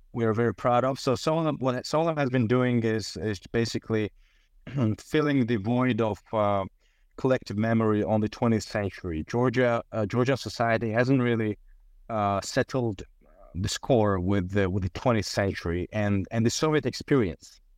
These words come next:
Uh, uh, one, one, uh, one remembers that Georgia fought very vocally for independence, but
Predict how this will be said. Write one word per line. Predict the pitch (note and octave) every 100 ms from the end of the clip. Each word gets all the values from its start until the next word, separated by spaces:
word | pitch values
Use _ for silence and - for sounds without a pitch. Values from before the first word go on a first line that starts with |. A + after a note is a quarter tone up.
| _ _ _ - -
Uh, | A2
uh, | G2+ F2 G#2 G2
one, | F#2 G#2 G2+
one, | A2 G2+ G#2+ G#2 G2+
uh, | G2 F#2+ F2
one | F2 G2+
remembers | G2+ A#2+ D3+ C#3 -
that | A2+ -
Georgia | A#2+ A2+ G#2+
fought | - A2+ -
very | A2+ G#2
vocally | E2+ A#2+ - C3 -
for | A2+ G2+
independence, | G2+ - C#3+ C3+ B2+ -
but | B2